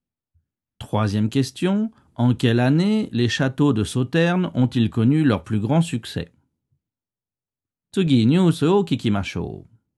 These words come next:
Un vin sucré et liquoreux que déguste le troisième âge avec du foie gras à Noël. C'est cette image surannée que le Sauternes veut casser en séduisant une clientèle plus jeune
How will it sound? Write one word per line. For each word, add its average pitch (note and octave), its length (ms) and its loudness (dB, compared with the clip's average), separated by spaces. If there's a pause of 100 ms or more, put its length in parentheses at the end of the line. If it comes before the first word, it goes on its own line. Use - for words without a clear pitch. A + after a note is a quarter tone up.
(1600)
Un D#3+ 160 8
vin A3+ 220 6
sucré G#3 680 2
et A#2+ 40 6
liquoreux C3 760 2 (220)
que C3+ 80 4
déguste D3 580 2
le G#2+ 160 2
troisième B2+ 540 2
âge C3 420 -2
avec G#2+ 260 -2
du G#2+ 140 -4
foie A#2+ 240 -2
gras A2+ 360 -2
à B2 100 0
Noël. F2+ 580 -4 (800)
C'est - 320 -2
cette F3 260 0
image G3 380 0
surannée D3 800 2
que - 120 -2
le B2 120 4
Sauternes D3+ 640 0
veut A2 160 0
casser B2 580 -2 (360)
en A#2+ 160 2
séduisant E3+ 560 2
une B2 160 6
clientèle A#2+ 500 0
plus D3 200 2
jeune G#2 440 -2